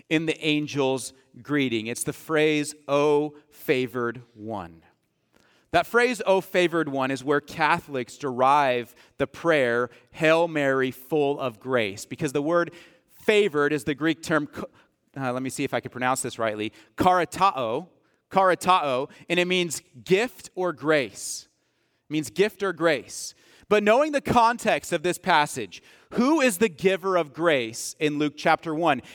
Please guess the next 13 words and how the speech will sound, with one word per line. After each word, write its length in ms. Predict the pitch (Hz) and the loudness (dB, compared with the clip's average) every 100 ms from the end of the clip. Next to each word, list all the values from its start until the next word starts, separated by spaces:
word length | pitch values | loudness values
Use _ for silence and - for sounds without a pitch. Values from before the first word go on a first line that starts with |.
| - | -2
Is 220 | 175 143 | -2 -2
Mary 500 | 156 262 285 262 254 | 2 4 4 2 0
a 80 | 240 | 0
giver 380 | 220 214 226 | 0 0 0
of 120 | 226 196 | 0 0
grace, 480 | 220 220 226 - - - | 2 2 2 -2 -14 -2
or 160 | 190 | 2
is 140 | 196 139 | 2 2
God 420 | 143 185 190 151 | 2 6 6 4
a 60 | 147 | 2
giver 320 | 151 135 135 | -2 0 -4
of 100 | 127 | -2
grace? 580 | 139 123 92 - - | 0 0 -2 -14 -16